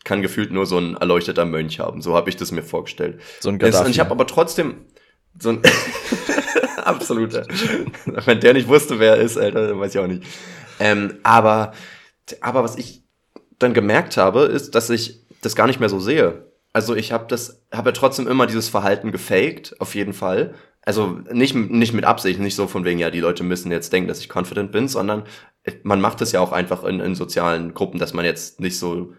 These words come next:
Speaker 1: versucht, so ein, so ein Mauerblümchen zu sein, sondern aus sich rauskommt und gerne auch von sich erzählt und so. Und, ähm, und ich hab das Gefühl, ist auch ähnlich, warte,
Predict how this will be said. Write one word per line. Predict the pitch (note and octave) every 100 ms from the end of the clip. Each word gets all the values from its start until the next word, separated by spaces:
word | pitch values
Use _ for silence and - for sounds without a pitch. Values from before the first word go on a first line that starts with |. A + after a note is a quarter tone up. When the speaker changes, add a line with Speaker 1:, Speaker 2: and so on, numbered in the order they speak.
| _
Speaker 1:
versucht, | - - F3+
so | -
ein, | F2 F2
so | F2
ein |
Mauerblümchen | E2+ F#2 F2+ F2+ F2+ -
zu | -
sein, | F2 E2+
sondern | E2+ F2
aus | -
sich | - -
rauskommt | F#2 - F2+ F2 -
und | - - -
gerne | G2+ G2
auch | F#2
von | G2+
sich | F#2+ F#2
erzählt | - - G#2+
und | A2
so. | G#2 G#2+ - - - _
Und, | A2 G#2 F#2+ F#2 -
ähm, | F#2+ F2+ F2 E2+ _ _ _ _ _ _ -
und | G#2+
ich | G2+ C3
hab |
das | C3+ D#3
Gefühl, | C#3 - A2+ C3+ G3+ - - _ -
ist | A#2
auch | C3
ähnlich, | C3 D#3+ F3 D3
warte, | A2+ D#3